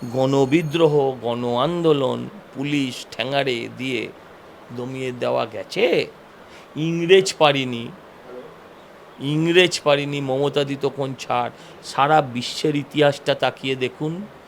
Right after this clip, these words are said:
বাংলাদেশ থেকে শুরু করে, শ্রীলঙ্কা থেকে শুরু করে, জার্মান থেকে শুরু করে, চায়না থেকে শুরু করে, জন আন্দোলন যেটা, জন বিদ্রোহ,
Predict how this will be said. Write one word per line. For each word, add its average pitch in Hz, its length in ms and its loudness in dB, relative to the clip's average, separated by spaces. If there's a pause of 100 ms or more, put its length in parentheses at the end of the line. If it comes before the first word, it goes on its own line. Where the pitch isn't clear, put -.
(260)
বাংলাদেশ 123 760 -2 (120)
থেকে 127 280 -4 (140)
শুরু 127 240 -8
করে, 123 180 -4
শ্রীলঙ্কা 120 540 -4
থেকে 117 260 -8
শুরু 120 280 -10
করে, 120 160 -8
জার্মান 120 460 -4
থেকে 120 300 -10
শুরু 113 200 -12
করে, 120 180 -8
চায়না 123 340 -6
থেকে 123 280 -12
শুরু 117 200 -12
করে, 117 160 -10 (1200)
জন 202 300 6 (360)
আন্দোলন 180 540 6
যেটা, 139 220 2
জন 151 480 4
বিদ্রোহ, 147 560 0